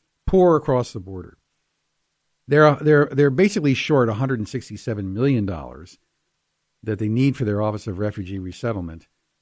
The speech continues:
Uh, and it's for one month, okay, Catalina? This is, this is like not, we're not talking about the rest of the year. This is just for one month to provide shelters, healthcare, schooling, and recreation and other services for people who, illegal aliens arriving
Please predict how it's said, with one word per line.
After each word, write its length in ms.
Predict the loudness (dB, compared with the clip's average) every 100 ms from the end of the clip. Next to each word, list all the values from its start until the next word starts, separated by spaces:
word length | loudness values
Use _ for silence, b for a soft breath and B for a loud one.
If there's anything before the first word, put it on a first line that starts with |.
| _ _
Uh, 220 | -4 -4 -4
and 400 | -12 -14 -8 -6
it's 100 | -2
for 160 | 0
one 320 | 2 4 6 6
month, 300 | 4 -2 -8
okay, 280 | -6 -4
Catalina? 460 | -4 -4 -2 -2 -2
This 140 | -2
is, 160 | -4 -4
this 180 | -8 -6
is 180 | -6 -4
like 220 | -4 -2
not, 220 | -2 0
we're 80 | 0
not 160 | 0
talking 240 | 0 -2 -2
about 180 | -4 -6
the 60 |
rest 260 | -6 -8 -10
of 60 |
the 60 | -10
year. 160 | -6 -6
This 160 | -8
is 80 | -10
just 240 | -8 -8
for 120 | -10 -12
one 320 | -8 -6 -6
month 280 | -10 -16 _ _ _ _ _ _ _
to 80 | -10
provide 320 | -6 -2 -2
shelters, 480 | 0 0 0 0 -4
healthcare, 480 | -4 -6 -6 -8 -8
schooling, 400 | -8 -4 -2 -2
and 100 | -4
recreation 640 | -6 -6 -8 -8 -10 -14
and 100 | -12
other 180 | -10 -10
services 440 | -6 -8 -8 -14
for 160 | -12 -8
people 320 | -4 -4 0
who, 260 | 0 0 -2 B
illegal 380 | -2 4 6 6
aliens 380 | 6 6 6 6
arriving 520 | 2 0 -4 -8 -14